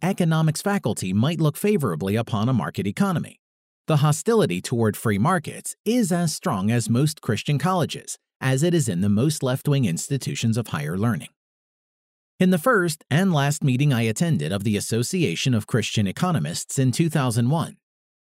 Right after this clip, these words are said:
the session was dominated by a panel discussion of hard left economists who taught to practice shalom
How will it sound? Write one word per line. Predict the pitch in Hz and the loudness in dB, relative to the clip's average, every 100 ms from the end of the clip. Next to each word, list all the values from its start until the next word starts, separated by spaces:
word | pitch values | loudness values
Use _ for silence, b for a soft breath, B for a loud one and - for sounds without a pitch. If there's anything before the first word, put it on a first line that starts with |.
| - | 0
the | 202 | 0
session | - 254 240 190 | 2 0 2 2
was | 131 | 2
dominated | 110 139 117 71 78 113 | 2 2 2 0 -2 0
by | 135 | 2
a | 139 | 0
panel | - 208 220 190 | 0 0 2 2
discussion | 104 - 76 - 110 | 0 -4 -4 0 2
of | 117 | 0
hard | - 180 202 | 0 0 2
left | 170 156 160 | 2 0 0
economists | 156 214 170 - - - - _ _ | 0 0 0 -4 -10 -10 -14 _ _
who | 208 | 2
taught | 160 240 254 | 4 2 2
to | 190 | 0
practice | - 131 104 135 131 - | 0 0 0 0 -2 -2
shalom | - - 170 196 156 185 | -4 0 2 2 2 -2